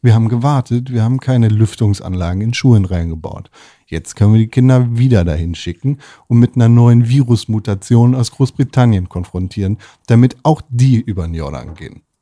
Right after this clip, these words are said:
Aber wir hätten ja auch was bauen können. Haben wir nicht gemacht. Nee, jetzt beschweren wir uns und schieben mal die Schuld auf irgendwelche Mitarbeiter oder wir schieben die Schuld auf irgendwelche Unternehmen.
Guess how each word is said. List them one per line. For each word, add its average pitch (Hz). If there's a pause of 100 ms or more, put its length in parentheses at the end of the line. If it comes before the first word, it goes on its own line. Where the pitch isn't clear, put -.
(960)
Aber 101 (720)
wir 101
hätten 95
ja 85
auch 101
was 156
bauen 170
können. 78 (240)
Haben 95
wir 87
nicht 87
gemacht. - (1300)
Nee, 117
jetzt 110
beschweren 113
wir 110
uns 107
und 101
schieben 110
mal 95
die 90
Schuld 101
auf -
irgendwelche 87
Mitarbeiter 110
oder 92
wir 92
schieben 92
die 87
Schuld 92
auf 85
irgendwelche 82
Unternehmen. 87